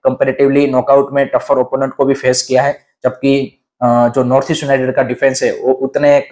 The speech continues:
comparatively, अ, stronger opponent के सामने अभी test नहीं हुए, तो वो भी एक challenge रहने वाला है।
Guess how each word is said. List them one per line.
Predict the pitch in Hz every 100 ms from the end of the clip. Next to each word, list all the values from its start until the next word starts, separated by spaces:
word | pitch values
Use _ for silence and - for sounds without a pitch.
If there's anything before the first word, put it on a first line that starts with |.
| _ _ 131
comparatively, | 127 135 131 139 139 139 - - _
अ, | 120
stronger | 120 139 139 139 139 135 -
opponent | 120 131 135 131
के |
सामने | 135 127 131
अभी | 127 135
test | - 131 135 -
नहीं | 113 120 151
हुए, | 135 135
तो | - -
वो | 123 131
भी | 139
एक | 139 -
challenge | 127 131 135
रहने | 131 131
वाला | 127 127
है। | 135 127